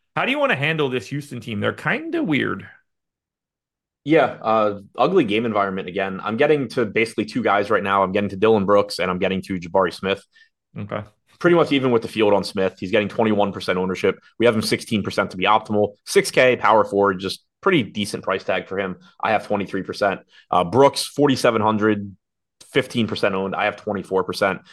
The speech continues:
Speaker 2: As stuff opens up, generally, I start to lose Dillon Brooks because he's essentially just a minutes play where you're just hoping he runs into steals and knocks down some threes. But, uh, pretty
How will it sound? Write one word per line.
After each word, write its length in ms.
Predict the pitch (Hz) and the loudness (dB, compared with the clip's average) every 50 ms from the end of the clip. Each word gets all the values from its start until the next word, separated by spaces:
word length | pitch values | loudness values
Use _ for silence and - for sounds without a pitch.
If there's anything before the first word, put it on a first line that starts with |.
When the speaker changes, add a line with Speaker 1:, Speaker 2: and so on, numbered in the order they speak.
| - _ _ _ _ _ _ _ _ _ _ - | -20 _ _ _ _ _ _ _ _ _ _ 0
Speaker 2:
As 180 | 120 123 123 - | 0 0 2 4
stuff 220 | - 131 117 - | 4 4 6 6
opens 280 | 120 110 - 104 95 101 | 6 4 4 2 2 4
up, 220 | 95 95 - - | 2 2 2 0
generally, 340 | - 98 95 95 92 92 90 | -2 0 0 2 2 2 0
I 60 | 87 | 0
start 240 | 87 - 90 87 - | 0 -2 -2 -2 -2
to 40 | 95 | -2
lose 220 | 90 92 90 85 | -4 -4 -4 0
Dillon 260 | 92 98 90 87 87 | 0 2 2 2 0
Brooks 280 | 87 98 98 95 - - | 2 2 0 0 0 -6
because 200 | - - 87 - | -2 -2 -2 -2
he's 220 | - 92 87 - | -2 -10 -10 -8
essentially 360 | 98 - - 139 123 - 107 95 | -6 -2 -2 0 0 0 0 0
just 180 | 95 - - | 0 -2 -2
a 40 | 90 | -4
minutes 360 | 90 87 95 95 95 - - | -2 -2 -2 -2 -2 -4 -6
play 280 | - - 98 92 92 90 | -2 0 0 2 2 0
where 360 | 90 87 87 87 85 82 _ _ _ _ _ _ | 0 0 0 0 0 -2 _ _ _ _ _ _
you're 220 | - 98 95 90 85 | -2 0 0 0 0
just 200 | 85 90 85 - | -2 -6 -2 0
hoping 280 | 90 90 - 95 90 | 0 0 0 -2 -6
he 100 | 90 92 | -6 -4
runs 220 | 95 95 95 90 92 | -2 -2 -2 -2 -4
into 160 | 90 85 82 | -6 -8 -8
steals 420 | - - 101 92 90 92 87 90 | -10 -6 -2 -2 -2 -2 -2 -4
and 160 | 85 82 80 - - | -8 -10 -10 -8 -2
knocks 240 | 90 87 - - | -2 -2 -2 0
down 180 | - 85 87 87 | -2 -4 -4 -4
some 140 | - 85 80 | -8 -12 -10
threes. 340 | 92 90 87 87 87 85 - | -6 -6 -4 -4 -6 -8 -4
But, 260 | - 90 87 - - - - - _ - | -2 -2 -2 -2 -4 -16 -20 -20 _ -8
uh, 120 | - - 87 | -4 -4 -2
pretty 440 | - 165 165 147 120 113 98 92 | 0 0 2 2 2 0 -2 -6